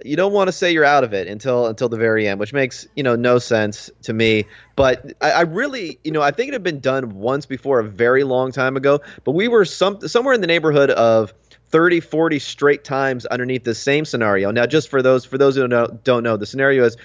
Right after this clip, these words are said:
you're down fourteen points, you score a touchdown, so then you're down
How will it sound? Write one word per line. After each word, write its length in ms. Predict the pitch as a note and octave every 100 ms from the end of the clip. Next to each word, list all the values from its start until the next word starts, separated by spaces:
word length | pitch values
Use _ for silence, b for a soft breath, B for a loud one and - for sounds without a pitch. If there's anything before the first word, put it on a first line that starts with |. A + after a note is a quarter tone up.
| B -
you're 80 |
down 240 | C3 E3 E3
fourteen 400 | D#3+ D3+ C#3+ A#2
points, 540 | A#2+ A2+ A2 - - _ -
you 80 |
score 280 | A2+ D#3 D#3
a 60 | C#3+
touchdown, 760 | C3+ A2 - G#2 G2+ F#2+ F#2+ - _
so 140 | B2+
then 160 | B2 A#2+
you're 120 | A#2
down 400 | A#2 A#2+ A#2+